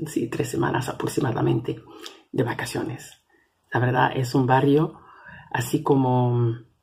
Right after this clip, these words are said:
muy cosmopolita, se diría, ¿sí?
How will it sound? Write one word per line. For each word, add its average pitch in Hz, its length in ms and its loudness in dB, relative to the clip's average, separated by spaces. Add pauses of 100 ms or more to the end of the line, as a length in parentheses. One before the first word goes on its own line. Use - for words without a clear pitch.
(760)
muy 156 880 4 (1000)
cosmopolita, 262 680 2
se - 120 0
diría, 165 460 2 (180)
¿sí? - 440 -4